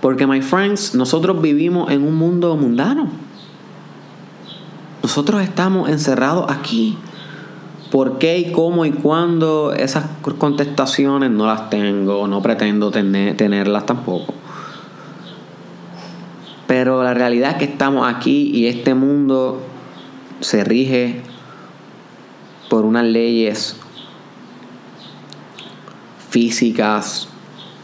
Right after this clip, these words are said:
concretas, sociales, políticas y todas estas cosas. So, nosotros estamos como arrestados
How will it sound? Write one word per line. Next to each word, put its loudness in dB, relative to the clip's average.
concretas, 0
sociales, 0
políticas 0
y -2
todas 0
estas -4
cosas. -2
So, 0
nosotros 2
estamos 0
como 2
arrestados 0